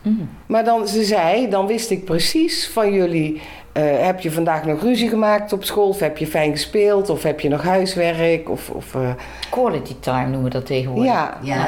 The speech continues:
Speaker 3: dat is quality time.
Speaker 2: Iedereen kreeg een half uur. Ja.
Speaker 1: Grappig. Weet je wat ik ook grappig vond? Dat jij net zei dat op zaterdagavond om vijf uur ging jouw vader in bad. En dat was bij ons ook. Strijk en zet. Mijn vader had ook zoiets.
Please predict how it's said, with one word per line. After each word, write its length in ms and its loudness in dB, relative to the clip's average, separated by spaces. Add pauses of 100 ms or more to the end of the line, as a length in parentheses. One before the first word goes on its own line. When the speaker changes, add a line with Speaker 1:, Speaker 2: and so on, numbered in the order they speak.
Speaker 3:
dat 100 -4
is 120 -12
quality 180 -6
time. 160 -10
Speaker 2:
Iedereen 380 2
kreeg 260 2
een 100 2
half 380 2
uur. 320 0 (540)
Ja. 220 -2
Speaker 1:
Grappig. 300 -10 (640)
Weet 160 -6
je 100 -4
wat 80 -4
ik 60 2
ook 120 -4
grappig 300 -4
vond? 420 -2
Dat 100 -6
jij 120 0
net 180 -2
zei 180 0
dat 280 -4
op 120 -6
zaterdagavond 720 -2
om 100 -4
vijf 380 0
uur 200 0 (300)
ging 200 -2
jouw 80 2
vader 380 0
in 120 -4
bad. 240 -2
En 80 -6
dat 180 0
was 200 -2
bij 180 0
ons 260 0
ook. 300 -2
Strijk 460 -2
en 120 -2
zet. 340 -2
Mijn 160 -2
vader 300 0
had 160 -2
ook 200 -2
zoiets. 320 -2